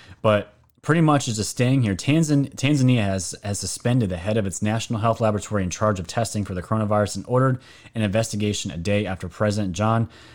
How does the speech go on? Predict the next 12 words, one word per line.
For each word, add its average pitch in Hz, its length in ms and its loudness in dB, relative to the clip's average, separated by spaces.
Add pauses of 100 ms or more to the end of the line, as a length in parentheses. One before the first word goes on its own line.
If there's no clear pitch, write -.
(160)
Magufuli 101 500 0
questioned 135 460 0
the 120 40 -2
test - 460 -4
accuracy. 90 640 -6 (800)
And 98 200 0
so 104 280 2 (260)
this 107 120 -10
Tanzanian 131 380 2
president 123 380 0
got 101 180 0
rid 104 380 4